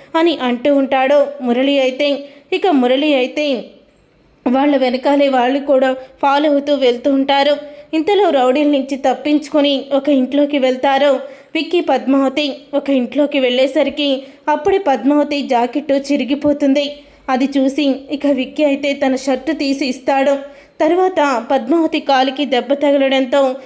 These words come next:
పద్మావతి కాలు పట్టుకొని నొక్కుతూ ఉంటాడు విక్కీ.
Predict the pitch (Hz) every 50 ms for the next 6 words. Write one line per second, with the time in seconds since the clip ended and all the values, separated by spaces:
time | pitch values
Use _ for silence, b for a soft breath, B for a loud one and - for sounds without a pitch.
0 | B B B - 277 269 226 247 320 339 339 320 330 302 277 - 285 262 254 269
1 | 277 285 285 277 269 277 277 294 - 302 277 285 294 277 254 254 B B B -
2 | 269 262 254 254 - 359 - 330 320 302 269 247 277 262 262 254 269 269 262 262
3 | 262 - - 302 285 269